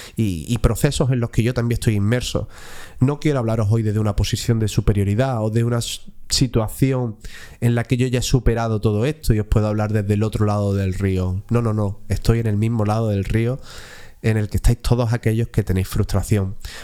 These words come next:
Frustración que al final nos viene dada también por los tiempos en los que vivimos. Eh, imaginar que nuestros abuelos o incluso nuestros padres en aquella época que, que no se comparaban tanto,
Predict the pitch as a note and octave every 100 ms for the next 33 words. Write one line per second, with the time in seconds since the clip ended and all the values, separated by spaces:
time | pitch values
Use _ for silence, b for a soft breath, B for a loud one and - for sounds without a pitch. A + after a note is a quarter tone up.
0 | B - - B2 - C3+ E3 G3 - -
1 | C3 - B2+ C#3+ D#3 C#3+ D#3+ D#3 E3+ C3
2 | C3 D#3+ C3 - D3+ E3 C#3 A2+ - G2
3 | F#2+ B2 D#3 A2+ A2 - B B B -
4 | G#2 G2+ G2+ G2+ A2+ A2 - G#2+ C3 D3+
5 | D3+ D3 C3 A#2 G2+ G#2+ G#2 A#2+ D3 C3
6 | A2+ A2 G#2 G2 G#2 G2 - - C#3+ C3+
7 | A#2 A#2 A2 G#2 A#2+ A#2+ A#2+ C3 A#2+ A2
8 | G2+ - G2 F#2+ G2 G2 - G2 B2 D#3
9 | C3+ A2 G#2 B2+ A2 F#2+ D3 C#3+ C3+ A2+